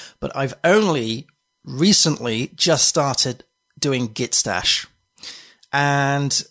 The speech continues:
this has been based on my quest to try and do, uh, as little on a gooey as possible. I'm trying to learn Git on the command line.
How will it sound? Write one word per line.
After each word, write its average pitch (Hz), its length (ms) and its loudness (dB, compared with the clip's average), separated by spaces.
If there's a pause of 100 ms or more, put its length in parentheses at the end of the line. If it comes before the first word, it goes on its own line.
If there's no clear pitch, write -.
(520)
this 180 300 4
has 247 140 0
been 180 440 2
based - 520 2
on 131 520 4 (280)
my 160 460 6
quest - 840 0
to 131 680 2 (280)
try 180 380 4
and 175 240 0
do, 139 540 2 (920)
uh, 117 680 -2 (320)
as 135 260 2
little 160 680 2 (320)
on 147 380 8
a 139 160 -2
gooey 131 360 4
as 117 140 2
possible. 110 500 -2
I'm 131 140 -2
trying 180 380 2
to - 120 2
learn 147 380 4
Git - 480 0 (340)
on 143 200 4
the 131 60 0
command 127 400 4
line. 95 220 -6